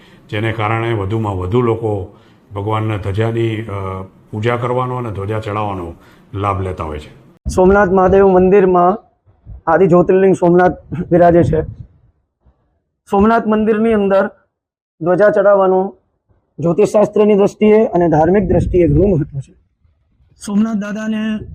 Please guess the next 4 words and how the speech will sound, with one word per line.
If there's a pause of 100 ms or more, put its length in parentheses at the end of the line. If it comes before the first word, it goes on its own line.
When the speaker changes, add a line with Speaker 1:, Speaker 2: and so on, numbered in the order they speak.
(640)
Speaker 2:
શિખર
ઉપર (720)
ધ્વજારોપણ
કરવાથી